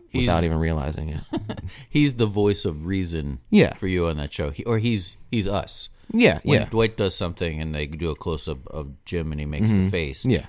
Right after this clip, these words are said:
Speaker 1: that's what we would do.
Speaker 2: Yeah, exactly.
Speaker 1: All right, I hear you.
Speaker 2: And yeah, he's just, yeah, he's my favorite. John
Speaker 1: He,
Speaker 2: Krasinski.
Speaker 1: he is my favorite character on The Office, too, and an honorable mention
Speaker 2: Okay.
Speaker 1: for me. He's not on, I have no one from The Office on my list.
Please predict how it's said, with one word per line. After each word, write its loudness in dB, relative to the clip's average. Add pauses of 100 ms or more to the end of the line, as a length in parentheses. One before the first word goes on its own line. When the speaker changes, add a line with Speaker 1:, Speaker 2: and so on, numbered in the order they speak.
Speaker 1:
that's -6
what -2
we -2
would -4
do. -12 (120)
Speaker 2:
Yeah, 0 (140)
exactly. 0 (720)
Speaker 1:
All -2
right, -4
I -4
hear -4
you. -4 (560)
Speaker 2:
And 4
yeah, 4 (160)
he's 2
just, -6 (140)
yeah, 0 (200)
he's -2
my 4
favorite. 0 (640)
John 0
Speaker 1:
He, 2
Speaker 2:
Krasinski. -2
Speaker 1:
he 0
is 2
my 2
favorite -2
character -6
on -6
The -6
Office, -8
too, -6
and -6
an -6
honorable -6
mention -10
Speaker 2:
Okay. -4 (120)
Speaker 1:
for -8
me. -8
He's -8
not -8
on, -10
I -8
have -6
no -4
one -4
from -8
The -10
Office -14
on -14
my -14
list. -18